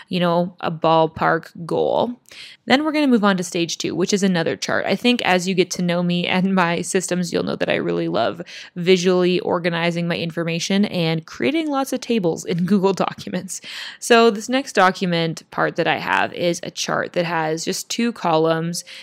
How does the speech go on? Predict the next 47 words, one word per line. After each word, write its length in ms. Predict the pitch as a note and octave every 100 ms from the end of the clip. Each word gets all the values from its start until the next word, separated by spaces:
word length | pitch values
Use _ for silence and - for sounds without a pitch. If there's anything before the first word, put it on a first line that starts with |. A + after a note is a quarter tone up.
| -
and 320 | - F3 E3 -
as 180 | E3+
many 240 | F#3 F#3 F3+
rows 140 | E3+
as 280 | E3+ E3+ E3
I 80 | E3
have 260 | E3 D#3+
caption 420 | - E3 D#3+ - A2
ideas, 380 | G2 - F#2
basically. 680 | F3 - - - F3+ G3+ B3+ - - - _
The 100 | G3
left 280 | G#3 C4+ -
side 220 | D4 C#4+
of 60 |
the 100 | B3
chart 440 | A#3+ - E3+ D#3+ -
is 180 | F#3 E3+
where 460 | E3 D#3+ D#3 D#3
I 240 | - D#3+ D3+
put 480 | D3+ - D#3+ - - -
the 80 |
caption, 600 | - - C3+ - F3 G#3+ C4 - -
and 140 | - F#3
the 80 |
right 220 | F#3 A#3 A#3+
side 140 | A#3+
of 40 |
the 80 | G#3
chart 260 | G3+ F#3 F3
is 160 | F3
where 320 | E3+ F3 F3 -
I 160 | E3 F3
will 160 | F3
type 320 | F3 - F3
out 180 | E3+ E3+
some 220 | - F3
different 320 | E3 E3 - -
photo 420 | - F#3 E3+ E3+
or 180 | - E3+
visual 460 | D3+ E3 - -
ideas. 540 | D#2 - D#2 B1 - - - - - -
So 360 | - B3 A3+
I 180 | - G3+
will 140 | G#3 A3
take 360 | - B3+ C4
the 140 | - C#4
idea 640 | A3+ E3 F3 E3+ E3+ E3